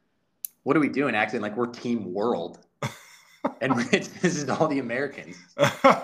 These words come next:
Speaker 2: So I, I actually just pulled this up. So only three of the six qualify based on A T P singles ranking, and then there are three captain's picks. So F A A must have been a captain's pick too, 'cause his rankings gotta have slipped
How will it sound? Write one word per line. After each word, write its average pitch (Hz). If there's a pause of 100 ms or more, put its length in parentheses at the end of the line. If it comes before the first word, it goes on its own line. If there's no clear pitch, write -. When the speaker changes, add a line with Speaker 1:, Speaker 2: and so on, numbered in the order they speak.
(520)
Speaker 2:
So 170
I, 147
I 131
actually 143
just 123
pulled 123
this 117
up. 113
So 123
only 135
three 165
of 196
the 180
six -
qualify 135
based 120
on 113
A 113
T 113
P 113
singles 104
ranking, 101
and 101
then 98 (260)
there 92
are 90
three 123
captain's 87
picks. - (360)
So 92 (1040)
F 120
A 131
A 143
must 101
have 98
been 90
a 90
captain's 90
pick 87
too, 117
'cause 85
his 147
rankings 87
gotta 90
have 80
slipped -